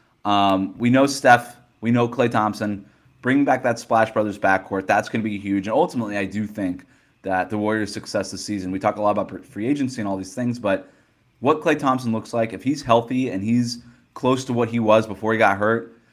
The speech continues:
then I think the sky's the limit on this team. Uh, but if he's anything less than that, I, I, I, I don't know what to make of this roster yet. They're probably still a playoff team, but I don't really know what to make of that, of their real chances in the Western Conference. But, um, again, you look at this wing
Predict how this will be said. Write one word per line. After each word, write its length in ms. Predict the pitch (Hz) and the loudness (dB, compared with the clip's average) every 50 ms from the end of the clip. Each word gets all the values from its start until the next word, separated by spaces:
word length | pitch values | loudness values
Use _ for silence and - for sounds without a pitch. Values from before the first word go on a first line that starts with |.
| _ _ _ _ | _ _ _ _
then 100 | - 117 | 2 4
I 100 | 120 123 | 4 4
think 160 | 120 156 139 | 4 0 -4
the 60 | 123 117 | -6 -6
sky's 360 | - - 127 117 117 110 104 | -2 2 4 6 6 4 2
the 40 | 101 | -2
limit 300 | 104 107 107 104 95 92 | -4 -4 -2 -2 -2 -2
on 140 | 90 90 | -2 -4
this 180 | 90 87 - - | -4 -6 -8 -8
team. 400 | - 123 113 98 85 76 78 - - _ _ _ _ _ - | -6 -4 -4 -4 -4 -6 -10 -16 -20 _ _ _ _ _ -8
Uh, 360 | - 98 98 98 95 95 92 | -4 -2 0 0 0 0 0
but 120 | 92 107 | 0 -2
if 100 | 107 101 | -2 0
he's 160 | 117 117 107 117 | 0 0 0 2
anything 540 | 120 131 127 127 117 113 110 104 98 101 - _ _ _ _ _ _ _ _ 107 | 2 2 2 2 0 0 0 -2 -4 -8 -12 _ _ _ _ _ _ _ _ 0
less 260 | 113 120 113 117 - | 2 2 2 2 0
than 120 | 123 113 104 | -4 -4 -2
that, 200 | 98 95 95 92 | -2 -2 -2 -2
I, 460 | 69 82 95 - - 98 101 101 98 - _ _ - | -2 -2 -2 -2 -2 -4 -4 -4 -6 -12 _ _ -6
I, 80 | 98 101 | -4 -4
I, 120 | 101 98 - _ - | -4 -4 -8 _ -8
I 80 | 98 | -8
don't 280 | 92 - 113 110 110 95 | -6 -4 -4 -4 -2 -2
know 120 | 92 90 | -4 -4
what 120 | 90 90 87 | -4 -4 -6
to 60 | 90 | -8
make 220 | 87 90 87 87 87 | -8 -8 -8 -8 -10
of 80 | 82 | -12
this 220 | 82 85 82 - 104 | -12 -12 -6 -2 2
roster 340 | 110 120 120 117 - 87 | 2 2 2 0 -4 -10
yet. 240 | 85 82 80 80 - | -10 -8 -8 -8 -8
They're 80 | 87 85 | -10 -6
probably 320 | - 117 113 110 110 107 | 0 2 2 2 2 0
still 160 | 95 - 104 | -4 -4 -4
a 40 | 95 92 | -4 -2
playoff 360 | - 110 107 104 98 101 - | 0 2 2 2 0 0 -2
team, 140 | 98 92 90 | -6 -4 -2
but 80 | 92 | -2
I 60 | 90 | -2
don't 160 | 92 92 90 87 | -2 -2 -2 -4
really 200 | 92 92 92 90 | -6 -6 -6 -6
know 140 | 87 87 | -6 -6
what 100 | 87 87 - | -8 -10 -12
to 60 | 87 | -12
make 180 | 85 - - 87 | -14 -12 -14 -14
of 80 | 78 | -14
that, 260 | 85 82 82 80 - _ _ _ _ _ _ - | -12 -12 -12 -14 -16 _ _ _ _ _ _ -10
of 140 | 92 92 95 | -8 -4 -4
their 100 | 98 90 | -4 -4
real 240 | 90 98 95 92 | -2 -2 -4 -4
chances 360 | - - 92 87 90 90 82 82 | -4 -4 -6 -6 -6 -8 -10 -10
in 60 | 82 | -10
the 80 | 85 | -8
Western 420 | 82 87 85 82 - - 82 82 85 | -6 -6 -6 -6 -6 -10 -14 -14 -6
Conference. 520 | - 107 127 120 - - 82 78 78 - | -2 0 0 0 -2 -4 -8 -14 -14 -8
But, 360 | - 98 95 92 - - - _ _ _ _ _ _ - | -4 -2 0 0 -2 -4 -12 _ _ _ _ _ _ -4
um, 460 | 98 104 104 104 104 101 101 101 - - | 0 2 4 4 4 2 0 -4 -6 -6
again, 280 | 117 120 147 139 120 110 | -2 2 4 4 4 4
you 140 | 110 113 120 | 2 2 0
look 160 | 131 139 170 | 0 0 -2
at 80 | - | -4
this 180 | - 127 120 120 | -6 -6 -6 -4
wing 560 | 113 117 120 120 120 117 113 110 - - - | -2 0 0 2 2 2 0 0 -4 -10 -20